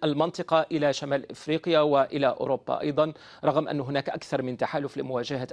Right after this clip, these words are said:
الإرهاب. ومعي إضافة إلى ضيفي في الاستوديو الأستاذ ضرار البستانجي الكاتب والباحث السياسي الأردني، معنا أيضًا من عمان الدكتور حسن أبو هنية وهو باحث في شؤون الجماعات الإسلامية. مرحبًا بك دكتور حسن، دعني أسألك ابتداء فيما يتعلق بإسقاط الطائرة،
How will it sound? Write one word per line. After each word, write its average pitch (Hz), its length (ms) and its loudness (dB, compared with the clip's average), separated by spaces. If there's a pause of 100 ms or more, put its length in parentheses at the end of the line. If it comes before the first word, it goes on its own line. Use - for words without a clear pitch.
الإرهاب. 135 560 0 (480)
ومعي 143 640 2
إضافة 143 320 2
إلى 131 300 4
ضيفي 131 300 0
في - 80 -10
الاستوديو 131 420 -4
الأستاذ 123 760 2
ضرار 120 420 2
البستانجي 117 500 -2
الكاتب 120 300 -4
والباحث 117 520 -2
السياسي 120 480 -4
الأردني، 156 420 0
معنا 139 340 0
أيضًا 135 180 0
من 123 220 -4
عمان 117 300 -4
الدكتور 117 400 -4
حسن 127 300 -8
أبو 113 160 -4
هنية 123 280 -4
وهو 120 200 0
باحث 127 360 -2
في 131 220 -6
شؤون 131 260 -8
الجماعات 120 380 -4 (360)
الإسلامية. 156 480 2 (360)
مرحبًا 180 260 2
بك 185 240 2
دكتور 165 280 4
حسن، 156 580 2
دعني 180 280 0
أسألك 170 340 2
ابتداء 160 580 2
فيما 139 240 0
يتعلق 139 560 2
بإسقاط 165 680 0
الطائرة، 131 680 2